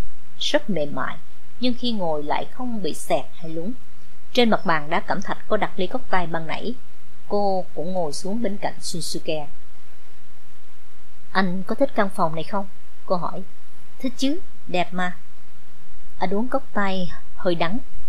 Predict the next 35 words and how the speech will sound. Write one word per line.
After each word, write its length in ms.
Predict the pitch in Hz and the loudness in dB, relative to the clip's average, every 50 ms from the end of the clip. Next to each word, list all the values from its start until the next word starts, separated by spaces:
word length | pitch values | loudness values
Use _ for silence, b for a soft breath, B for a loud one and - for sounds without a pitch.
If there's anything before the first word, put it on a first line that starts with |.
| - - - - - - - - - - - - - | 2 2 0 -2 -2 -2 -2 -2 -2 -2 0 0 0
"Tốt 180 | 214 240 - | 2 2 2
rồi, 240 | - 185 147 147 147 151 131 - - - - - - - - - | 2 2 2 0 0 0 -2 -2 -2 0 0 0 0 0 0 0
tôi 100 | 202 190 | 0 0
đang 180 | 196 190 185 | 2 2 2
lo 440 | 185 180 180 175 175 175 170 170 - | 2 2 0 2 2 2 0 0 0
anh 220 | - 180 175 170 170 - | -2 -2 -2 -2 -2 -2
không 220 | - - 190 185 175 - - | -2 -2 -2 -2 -2 -2 -2
thích, 100 | 294 - - - - - - - - - - - - - - - - | -2 -2 -2 0 0 0 -2 -2 -2 -2 -4 -4 -4 -4 -4 -4 -4
thì 200 | - 190 170 160 | -4 -2 -2 -2
tôi 220 | - 202 190 185 180 | -2 -2 -2 -2 -4
không 180 | 170 202 190 | -4 -4 -4
biết 160 | 202 240 240 - | -4 -2 -4 -4
phải 120 | 156 170 | -4 -4
làm 120 | 185 156 | -4 -4
sao. 340 | - - - 185 170 160 160 156 - - - - - - - - - - - - | -4 -4 -4 -4 -4 -4 -4 -4 -4 -4 -4 -4 -4 -4 -4 -4 -4 -4 -4 -4
Giờ 180 | 175 180 175 | -4 -2 -2
yên 220 | 165 180 202 202 196 | 0 0 0 0 -2
tâm 180 | 214 202 202 | -2 -4 -4
rồi, 240 | 185 190 165 160 165 156 - - - - - - - | -4 -4 -6 -6 -6 -6 -6 -6 -6 -6 -6 -6 -6
vì 240 | - 175 185 180 165 | -6 -6 -6 -6 -6
sau 200 | 147 - - 214 | -6 -6 -6 -6
này 300 | 202 190 180 160 143 - - | -6 -6 -6 -6 -6 -6 -6
anh 160 | - 180 170 156 | -6 -4 -4 -4
sẽ 140 | - - | -6 -6
ở 180 | - - - 165 | -6 -6 -6 -6
hẳn 240 | 175 180 139 - 202 - | -6 -6 -6 -6 -6 -6
căn 180 | - 190 185 180 | -4 -4 -4 -4
hộ 180 | 151 143 143 | -6 -6 -6
này." 180 | 156 151 156 240 - - - - - - - - - - - - - - - - - | -6 -6 -6 -6 -6 -6 -6 -6 -6 -6 -6 -6 -6 -6 -6 -6 -6 -6 -6 -6 -6
"Ở 160 | - 180 175 180 | -4 -4 -4 -4
hẳn 400 | 233 226 226 170 139 151 254 349 | -4 -2 -4 -4 -4 -4 -4 -4
á?" 200 | 381 415 403 - - - - - - - - - - - | -4 -6 -6 -6 -8 -8 -8 -6 -6 -6 -6 -6 -6 -6
Shinsuke 540 | - - - 214 202 - - - - 208 196 | -6 -6 -6 -6 -4 -4 -6 -4 -4 -4 -4
nhìn 200 | 190 185 170 143 - - 175 | -4 -4 -4 -4 -4 -4 -2
Yuriko. 520 | 190 185 175 175 - - 196 185 180 170 | -2 -2 -2 -2 -4 -4 -4 -6 -6 -6